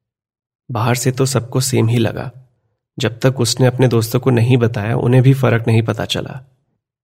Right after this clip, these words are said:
सेजल को अब लगता है कि अगर उस दिन उसका मूड बेहतर होता या उसकी तबीयत ठीक होती, तो शायद उसका रिएक्शन अलग होता, या शायद करण वो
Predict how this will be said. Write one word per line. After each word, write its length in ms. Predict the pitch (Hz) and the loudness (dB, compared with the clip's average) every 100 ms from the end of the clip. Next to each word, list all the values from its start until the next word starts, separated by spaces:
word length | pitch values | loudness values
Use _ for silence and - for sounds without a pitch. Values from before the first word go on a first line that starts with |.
| _ _ _ - | _ _ _ -8
सेजल 340 | - 117 127 | -2 2 2
को 160 | 123 123 | 0 0
अब 140 | 117 | 0
लगता 340 | 117 113 - 113 | 0 -2 -2 -2
है 120 | 117 | -2
कि 160 | 117 | -2
अगर 220 | 117 113 117 | -2 0 0
उस 200 | 120 - | -2 0
दिन 120 | 127 | 0
उसका 240 | 120 123 | 0 -2
मूड 280 | 117 117 110 | 0 0 0
बेहतर 320 | 135 110 127 | -4 -2 -2
होता 540 | 123 110 - 120 - _ _ _ _ _ _ _ - | -2 -4 -10 -12 -14 _ _ _ _ _ _ _ -4
या 100 | 113 | -2
उसकी 200 | 110 113 | -2 -6
तबीयत 400 | - 110 117 120 | -2 0 0 0
ठीक 200 | - 127 | -4 -4
होती, 420 | 127 110 - 131 - - _ _ _ _ _ _ _ _ - | -4 -6 -6 -10 -12 -20 _ _ _ _ _ _ _ _ -6
तो 80 | 120 | -4
शायद 340 | - 120 135 | 0 0 2
उसका 240 | 131 - | 2 2
रिएक्शन 480 | 123 117 107 110 117 | 0 2 0 -2 -2
अलग 220 | 104 101 | -2 -2
होता, 520 | - - - 214 - _ _ _ _ _ _ _ _ _ _ - | -6 -12 -12 -14 -16 _ _ _ _ _ _ _ _ _ _ -10
या 140 | 113 101 | -6 -4
शायद 600 | - 107 98 95 107 _ _ _ _ _ _ _ _ _ _ | -4 -4 -6 -10 -16 _ _ _ _ _ _ _ _ _ _
करण 300 | - 110 110 | -4 0 2
वो 480 | 107 104 101 104 - | 2 0 -2 -6 -14